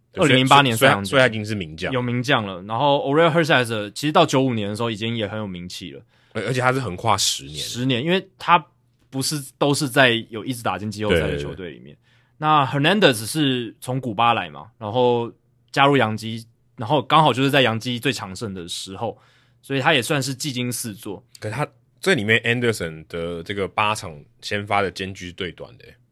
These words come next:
Speaker 2: 哦，对啊，
Speaker 1: 他运气，
Speaker 2: 因为
Speaker 1: 他运气最好。
Speaker 2: 呃，还有一点就是现在这些季后赛的这个轮次也越来越多，
Speaker 1: 哦，对，这，这是一个差别。
Speaker 2: 出赛的机会也变多了。
Speaker 1: 很容易就累积到八场。
Speaker 2: 对，对，对，对。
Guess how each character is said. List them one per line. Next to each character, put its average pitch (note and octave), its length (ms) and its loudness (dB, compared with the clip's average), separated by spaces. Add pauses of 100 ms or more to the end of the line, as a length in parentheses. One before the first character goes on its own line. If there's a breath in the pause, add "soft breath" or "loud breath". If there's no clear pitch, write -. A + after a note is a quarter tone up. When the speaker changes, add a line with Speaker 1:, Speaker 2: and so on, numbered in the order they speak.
(140)
Speaker 2:
哦， A2 100 -16
对 A#2+ 160 2
啊， G#2 280 0 (300)
Speaker 1:
他 G#2+ 120 -2
运 E3+ 120 4
气， G#2+ 120 -2
Speaker 2:
因 A2 100 -4
为 A2 60 -10
Speaker 1:
他 A2+ 100 -2
运 A2 80 -2
气 G#2+ 140 -4
最 E2+ 200 -4
好。 C#2 200 -16 (320)
Speaker 2:
呃， A#2+ 160 -8
还 D#3 160 2
有 F3 80 6
一 E3 60 4
点 C#3 200 2
就 C#3 140 -2
是 D3 400 -2
现 C#3+ 220 -4
在 C#3 120 2
这 C3 140 -4
些 C3 300 -2
季 B2+ 220 -6
后 C3 120 0
赛 A#2+ 180 0
的 G#2+ 140 -4
这 A2 100 -10
个 G#2+ 60 -6
轮 G2+ 220 -4
次 G#2+ 200 -8
也 F#2 100 -4
越 F#2+ 100 -4
来 G2+ 100 2
越 G2 160 0
多， F#2 140 -6
Speaker 1:
哦， F2+ 160 -4
对， G#2+ 140 -2
这， - 20 -14
这 G#2 180 -6
是 F2+ 80 -10
一 F#2+ 40 -10
个 F2+ 100 -6
差 D#2+ 100 -10
别。 C#2+ 100 -12
Speaker 2:
出 C#3+ 220 -6
赛 C#3+ 160 4
的 A#2+ 100 4
机 A2+ 220 -6
会 A#2 160 0
也 F#2+ 80 -4
变 - 60 -16
多 G2 60 -2
了。 A2+ 40 0
Speaker 1:
很 - 20 0
容 G#2+ 140 0
易 A#2+ 40 0
就 B2+ 100 4
累 G2+ 160 2
积 F#2 120 -8
到 F#2+ 140 0
八 F2+ 180 -2
场。 - 280 -10
Speaker 2:
对， A2 160 0
对， F#2+ 180 -8
对， F2 220 -12
对。 - 180 -16